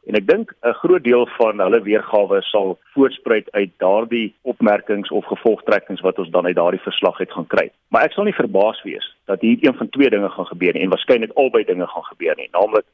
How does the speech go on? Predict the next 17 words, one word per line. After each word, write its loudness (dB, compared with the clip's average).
dat 0
'n 0
klagte 0
by -2
die -6
polisie, 0
by -2
die 0
onafhanklike 0
direktoraat 0
ingaande 0
gaan -6
word, 0
naamlik -4
een 0
van -6
aanranding 0